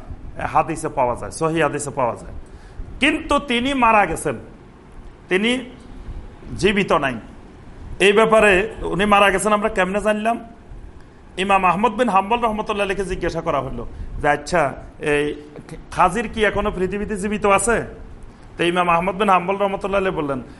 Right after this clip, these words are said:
"আশা আশ-শায়তানু হাযাল কাউল ফিন নাস।" কয়, "শয়তান মানুষের ভিতরে এই কথাটা প্রচার প্রসার ঘটাইছে।"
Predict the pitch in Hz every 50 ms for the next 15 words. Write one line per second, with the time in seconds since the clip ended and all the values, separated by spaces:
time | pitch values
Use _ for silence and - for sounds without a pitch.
0 | - - - - 170 185 - - 240 240 254 254 233 226 233 233 - - 190 190
1 | 190 190 190 190 208 208 208 208 202 202 196 165 160 170 175 180 175 175 180 170
2 | 170 170 - 170 165 165 170 160 147 - 156 151 143 143 139 143 143 143 143 139
3 | 139 135 - - - - - - - 170 165 - - 170 170 185 185 185 226 233
4 | 240 220 202 196 190 190 208 202 233 226 202 175 202 190 196 196 185 180 160 139
5 | 123 - - - - - - 180 185 185 180 185 180 180 202 202 208 202 190 -
6 | 190 175 - 185 160 147 131 151 131 160 147 123 139 127 - 127 120 - -